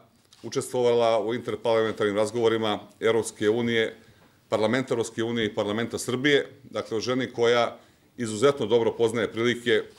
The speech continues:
u Srbiji i koja je sa punim pravom odreagovala. Zahvaljujem se njoj na solidarnosti i mi ćemo sigurno kao Partija evropskih socijalista, kao predstavnici i pripadnici partije,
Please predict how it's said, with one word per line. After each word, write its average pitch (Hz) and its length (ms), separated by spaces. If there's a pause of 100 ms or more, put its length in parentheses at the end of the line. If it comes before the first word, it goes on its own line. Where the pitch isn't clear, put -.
(340)
u 110 100
Srbiji 117 600
i 101 80
koja 120 140
je 107 40
sa 107 140
punim 135 300
pravom 113 440 (300)
odreagovala. 139 800 (420)
Zahvaljujem 127 460
se - 120
njoj 117 100
na 113 80
solidarnosti 131 920 (300)
i 110 80
mi 120 100
ćemo 120 200
sigurno 139 340
kao 113 160
Partija 117 380
evropskih 110 280
socijalista, 117 840
kao 98 100
predstavnici 117 600
i 92 40
pripadnici 107 500
partije, 107 540